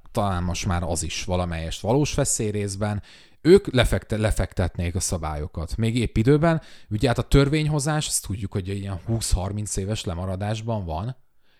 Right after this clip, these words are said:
Tehát, hogy most is ugye akár a magyar alkotmányban, vagy törvénykönyvben olyan pontok vannak, ami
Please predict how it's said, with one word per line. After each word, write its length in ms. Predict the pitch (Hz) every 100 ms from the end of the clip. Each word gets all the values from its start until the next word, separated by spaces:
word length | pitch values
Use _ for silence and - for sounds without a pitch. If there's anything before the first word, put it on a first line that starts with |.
| _
Tehát, 200 | - 85
hogy 100 | 107
most 240 | 113 110 107
is 140 | -
ugye 160 | 101 107
akár 320 | 104 107 95
a 60 |
magyar 280 | 104 101 101
alkotmányban, 840 | 98 98 98 - 101 92 95 92 90
vagy 140 | 85
törvénykönyvben 1000 | - 101 95 95 90 101 92 98 95 92 - - - -
olyan 400 | - 110 92 95 -
pontok 420 | 127 117 101 101
vannak, 400 | 107 117 117 -
ami 400 | 113 113 113 113